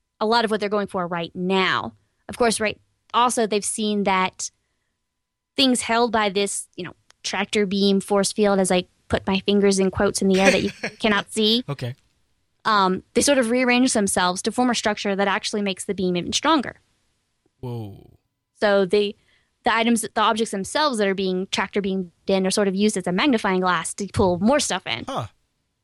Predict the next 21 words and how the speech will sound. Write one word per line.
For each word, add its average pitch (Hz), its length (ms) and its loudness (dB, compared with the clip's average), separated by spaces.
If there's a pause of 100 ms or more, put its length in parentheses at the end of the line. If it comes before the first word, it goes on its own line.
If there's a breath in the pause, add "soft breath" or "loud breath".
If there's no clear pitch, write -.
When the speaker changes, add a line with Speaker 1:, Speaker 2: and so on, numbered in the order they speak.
(260)
Speaker 2:
That's - 220 -8
interesting. 113 460 -12 (2000)
Heather, 160 200 -2
it's 139 120 -6
gonna 139 140 -8
happen. 131 500 -6
You 151 180 -14
combine 139 300 -6
that 156 120 -4
with 127 120 -6
warp 147 240 -6
drive, 175 400 -4
we 127 160 -12
got 147 140 -6
ourselves 139 400 -6
the 131 100 -12
beginnings 135 420 -8
of 123 80 -6
a 117 60 -8
good 143 140 -8
Starfleet. - 540 -8